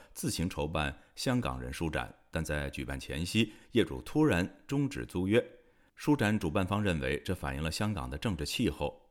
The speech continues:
更有参展商相信，业主也是受到压力，但对书展突然被叫停感到无奈，形容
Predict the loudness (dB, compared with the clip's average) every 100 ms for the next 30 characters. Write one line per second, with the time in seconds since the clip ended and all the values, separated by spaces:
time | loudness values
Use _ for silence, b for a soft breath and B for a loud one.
0 | b b 0 2 2 -2 -2 -4 -4 -6
1 | -4 -2 0 0 0 0 -2 B B 4
2 | 4 0 -4 -6 -8 -6 -6 -4 -4 -2
3 | -2 0 -2 -4 -6 -2 0 0 0 0
4 | 0 -4 -4 -2 0 0 -2 0 -2 -4
5 | -4 -2 -2 -4 -10 -8 -8 -6 -2 -2
6 | -2 B B -6 -4 -2